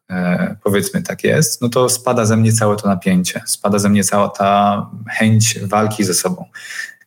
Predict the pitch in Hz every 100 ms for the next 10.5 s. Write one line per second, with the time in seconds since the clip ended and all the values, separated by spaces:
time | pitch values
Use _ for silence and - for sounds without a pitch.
0 | _ - 175 180 135 131 123 113 127 117
1 | 110 113 110 110 107 - 101 101 101 98
2 | 101 - - - 107 104 104 107 104 98
3 | 104 101 98 - 110 139 131 107 104 98
4 | 90 92 92 92 90 - 104 101 - -
5 | 95 92 - 135 120 104 104 - - -
6 | - _ - 101 101 101 113 104 104 107
7 | 104 104 - 123 131 139 120 110 107 110
8 | 110 107 104 110 110 107 92 - 92 -
9 | - 90 - - 123 - 113 117 113 123
10 | 113 - 117 110 113